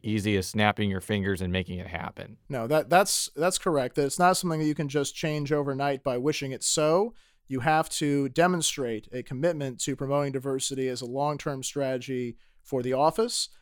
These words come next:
Speaker 2: And you have to be making outreach to, uh, diverse young lawyers who are entering the profession to explain to them not only how they can benefit their community,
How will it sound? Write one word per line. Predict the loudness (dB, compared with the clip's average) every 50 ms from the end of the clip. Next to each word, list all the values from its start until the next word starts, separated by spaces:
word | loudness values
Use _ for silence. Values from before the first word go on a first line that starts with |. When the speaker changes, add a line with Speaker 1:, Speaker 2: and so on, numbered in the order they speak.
| _ _ -12
Speaker 2:
And | -6 -2
you | 4 8
have | 8 8 8
to | 6 2
be | 2 2
making | 4 2 2 0 0 -2 4
outreach | 6 6 6 6 2 0 0 0 -2 -4 -8 -10 -4
to, | -2 0 2 2 2 2 0 0 -2
uh, | -4 -4 -4 -2
diverse | -4 -4 0 0 0 2 2 0 0
young | 0 0 -2 0 0
lawyers | 0 2 2 2 2 2 0 0 -2
who | -2 -2
are | -2 -4
entering | -4 -4 -4 -6 -8 -8
the | -8
profession | -8 -8 -4 -2 -2 -2 -2 -4 -6 -8 -8 -10 -12 -16 -20 _ _ _ _ -2
to | -2 0
explain | 0 0 2 4 4 4 4 4
to | 2 2
them | 2 2 4
not | 4 6 6 6
only | 6 6 6 4 2 2 2 0
how | 0 2 2 2 4
they | 2 2 0
can | -2 -2
benefit | 0 0 0 0 0 -2 -4 -2
their | -2 -6
community, | -6 -4 -2 0 0 2 0 0 0 -2 -4 -4 -6